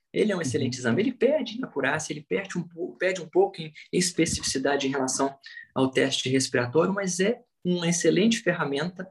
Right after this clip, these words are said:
Speaker 1: e que tá disponível nos convênios e a gente, é, pode lançar a mão disso. Lembrar, eu acho que duas considerações a mais, pela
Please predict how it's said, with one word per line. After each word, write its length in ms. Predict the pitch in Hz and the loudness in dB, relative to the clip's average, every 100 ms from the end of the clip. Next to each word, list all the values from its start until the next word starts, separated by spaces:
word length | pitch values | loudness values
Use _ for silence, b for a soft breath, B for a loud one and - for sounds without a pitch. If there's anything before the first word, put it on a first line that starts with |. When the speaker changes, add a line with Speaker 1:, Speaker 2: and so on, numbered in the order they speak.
| _ _ _ | _ _ _
Speaker 1:
e 180 | 180 196 | 2 2
que 140 | 208 226 | 2 -4
tá 240 | - 185 | 0 0
disponível 500 | 180 - 196 165 170 | 0 2 2 2 0
nos 140 | 170 | -2
convênios 600 | - 220 156 151 175 160 151 | 0 0 2 2 2 0 -2
e 20 | |
a 60 | |
gente, 440 | 151 160 175 170 - _ _ _ _ - | -2 -2 0 -2 -4 _ _ _ _ -12
é, 720 | 135 135 135 131 135 - - - _ _ _ _ - | -4 0 0 -2 -4 -6 -8 -10 _ _ _ _ 2
pode 200 | 135 156 | 2 4
lançar 240 | 151 151 | 2 2
a 40 | 160 | 0
mão 160 | 156 | 0
disso. 300 | 156 - - - b | -2 -4 -8 -12 b
Lembrar, 560 | 160 185 156 185 208 156 | 2 4 4 4 2 0
eu 80 | 156 | -2
acho 180 | 165 - | -2 -2
que 60 | |
duas 220 | 165 202 | 0 0
considerações 580 | - 165 143 127 - 151 | 0 -2 -2 -2 -4 -4
a 60 | 131 | -4
mais, 240 | 147 151 | -2 -2
pela 320 | - 185 - | 0 0 0